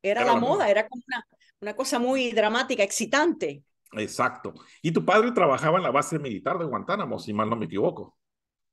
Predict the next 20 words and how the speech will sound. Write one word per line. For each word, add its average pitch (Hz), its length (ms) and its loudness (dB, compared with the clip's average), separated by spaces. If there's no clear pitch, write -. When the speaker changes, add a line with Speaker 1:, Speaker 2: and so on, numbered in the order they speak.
Speaker 1:
No, 226 240 0
mi 190 120 -4
padre, 226 1040 0
eh, 202 100 -6
tenía 214 260 -6
su, 233 380 -6
eh, 196 140 -2
tra-, 190 260 2
era 208 760 2
negociante 226 1040 -2
Speaker 2:
Ajá. 208 300 -4
Speaker 1:
y 196 380 -2
mi 208 260 -4
abuelo, 226 760 4
mi 202 140 -4
abuelo 208 640 0
trabajaba 175 580 -4
en 170 80 -6
la 151 100 -4
base 143 400 -10